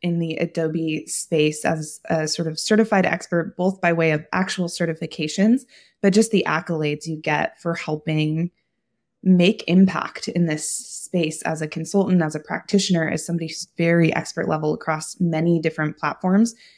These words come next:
and an expert in the platforms at scale, which is what Adobe's really well known for. How did you get here?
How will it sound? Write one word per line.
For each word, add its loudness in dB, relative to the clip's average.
and 4
an 6
expert -2
in 2
the 2
platforms -6
at -2
scale, 0
which -2
is -6
what -10
Adobe's -2
really 0
well -2
known 4
for. -4
How 2
did 0
you 4
get 2
here? -4